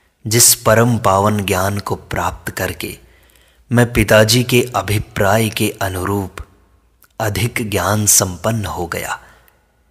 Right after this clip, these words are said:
इस प्रकार जब मुझे ज्ञातव्य तत्व की प्राप्ति हो गई और मैं अपनी प्रकृति में स्थित हो गया,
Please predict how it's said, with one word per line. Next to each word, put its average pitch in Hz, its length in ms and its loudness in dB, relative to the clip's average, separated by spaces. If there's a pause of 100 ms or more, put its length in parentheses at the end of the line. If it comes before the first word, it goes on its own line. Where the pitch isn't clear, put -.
(160)
इस - 160 2
प्रकार 85 580 -2 (800)
जब 113 280 2
मुझे 110 440 2
ज्ञातव्य 113 680 4
तत्व 117 420 0
की 113 240 -2
प्राप्ति 107 540 -4
हो 85 200 -6
गई - 400 -10 (720)
और 123 140 4
मैं 127 220 4
अपनी 127 340 2
प्रकृति 120 600 -2
में 98 200 -2
स्थित - 380 -2
हो - 180 -8
गया, - 380 -12